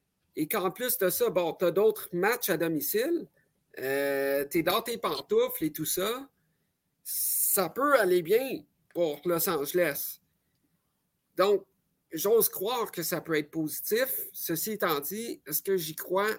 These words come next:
à cent cinquante pour cent ? Non. Mais on prend une chance.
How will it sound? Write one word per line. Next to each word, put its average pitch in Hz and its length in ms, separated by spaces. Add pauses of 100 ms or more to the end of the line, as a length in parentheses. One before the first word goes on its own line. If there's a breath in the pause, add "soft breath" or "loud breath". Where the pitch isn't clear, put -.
(160)
à 147 320 (100)
cent - 540
cinquante 165 400
pour 139 180
cent ? 185 280 (1200)
Non. 156 460 (580)
Mais 156 80
on 185 140
prend 185 180
une 160 80
chance. - 540